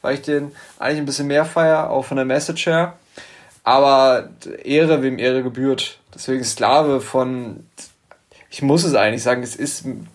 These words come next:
einfach meine Nonplusultra-Lieblingsband Kraftklub.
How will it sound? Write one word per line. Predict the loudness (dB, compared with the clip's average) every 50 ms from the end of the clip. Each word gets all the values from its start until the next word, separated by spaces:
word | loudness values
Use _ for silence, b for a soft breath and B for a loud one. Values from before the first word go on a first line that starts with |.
| _ -20 -12 -8 -6
einfach | -4 -4 -6 -6 -8 -12 -12 -8
meine | -6 -6 -4
Nonplusultra-Lieblingsband | -2 -2 -2 -2 -2 -4 -6 -4 -2 -2 -2 -2 -2 0 2 2 2 0 -2 -6 -10 -8 -8 -8 -8 -8 -8 -8 -8 -6 -6
Kraftklub. | -6 -8 -8 -6 -6 -8 -8 -8 -12